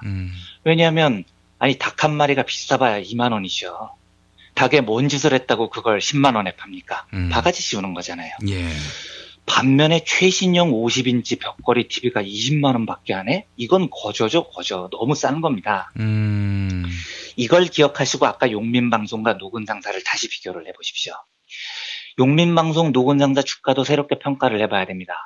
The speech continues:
Speaker 2: 용민 방송 이십만 원, 녹은 방송 십만 원이죠. 근데 우리는 그냥 이 가격표를 보면 직관적으로 용민 방송이 더 비싸다고 착각을 하지만 계산을 그렇게 하면 안 됩니다. 왜냐하면 만약에 용민 방송이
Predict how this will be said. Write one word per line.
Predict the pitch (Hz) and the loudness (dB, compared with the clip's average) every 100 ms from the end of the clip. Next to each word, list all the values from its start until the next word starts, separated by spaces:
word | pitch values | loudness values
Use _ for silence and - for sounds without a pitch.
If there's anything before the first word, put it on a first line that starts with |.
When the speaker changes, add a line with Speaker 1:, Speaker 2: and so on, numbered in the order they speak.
| - 113 | -8 0
Speaker 2:
용민 | 135 165 175 170 | 2 4 4 2
방송 | 165 156 180 | 2 2 0
이십만 | 123 110 117 101 | 0 0 0 0
원, | 90 - _ _ _ _ - | 0 -8 _ _ _ _ 0
녹은 | 120 139 160 | 2 4 4
방송 | 151 143 143 | 2 2 0
십만 | 131 156 147 | 0 2 2
원이죠. | 117 92 - - _ _ - - - - | 2 -2 -8 -12 _ _ -18 -16 -4 2
근데 | 123 120 | 2 4
우리는 | 170 185 165 | 4 4 2
그냥 | 151 170 170 | 2 0 0
이 | 160 | -4
가격표를 | - - 156 - 156 | -4 0 0 2 0
보면 | 131 113 151 92 - _ _ | 2 4 4 2 -6 _ _
직관적으로 | - - 160 160 147 139 147 | -8 0 2 4 2 2 2
용민 | 113 127 143 | 2 4 4
방송이 | 135 131 131 135 | 4 4 4 2
더 | 131 - | 0 -4
비싸다고 | - 143 127 123 | -2 0 2 0
착각을 | - - - 139 120 | -4 -6 -2 0 0
하지만 | 131 104 104 107 170 _ _ _ - | -2 -2 -2 -2 -6 _ _ _ -6
계산을 | 123 151 180 | -2 0 0
그렇게 | 156 139 156 | -2 -4 -4
하면 | 160 | -2
안 | 120 147 | -2 0
됩니다. | 143 104 - _ _ _ _ | 0 -2 -10 _ _ _ _
왜냐하면 | 117 135 123 101 131 90 85 _ - - - - | 2 4 4 4 2 0 -6 _ -20 -16 -16 -4
만약에 | - 120 147 170 127 | -2 2 4 4 0
용민 | 101 127 151 151 | 0 2 2 2
방송이 | 101 95 101 95 117 110 | -2 -6 -8 -8 -8 -10